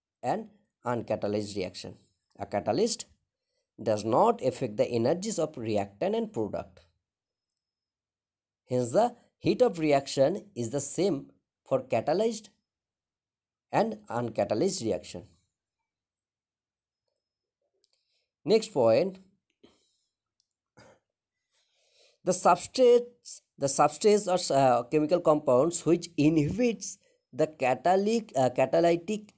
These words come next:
activity. The substances which inhibit the catalytic activity are called catalytic poisons. The substances which inhibit the catalytic activity are called catalytic poisons.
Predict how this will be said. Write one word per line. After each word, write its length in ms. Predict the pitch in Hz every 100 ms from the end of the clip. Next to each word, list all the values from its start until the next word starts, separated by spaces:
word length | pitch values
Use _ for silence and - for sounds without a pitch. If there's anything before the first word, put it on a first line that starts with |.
| -
activity. 760 | 139 - 254 190 175 123 - - _ _ - _ _ _ -
The 80 | 123
substances 1040 | - 110 - 165 196 - 123 127 165 - _ _ _
which 360 | 139 151 175 - _ _ _ _ _ -
inhibit 640 | 139 139 139 190 190 175 156
the 120 | 180
catalytic 960 | - 123 120 165 170 170 170 202 -
activity 840 | 117 117 - 214 139 135 135 175 - _ -
are 160 | 117 117
called 440 | - 117 160 190
catalytic 840 | 135 107 98 98 101 101 240 247 -
poisons. 680 | 113 113 101 127 117 - - _ -
The 80 | 101
substances 680 | 98 - 127 127 214 226 - _ _ _ _ _ _ -
which 220 | 139 -
inhibit 580 | 143 160 196 165 170 147
the 100 | 170
catalytic 800 | - 123 127 196 208 196 226 -
activity 680 | 117 123 - 190 127 - 190
are 120 | 120
called 300 | 104 127 190
catalytic 760 | 165 107 107 202 - 247 262 -
poisons. 600 | 131 123 113 151 117 -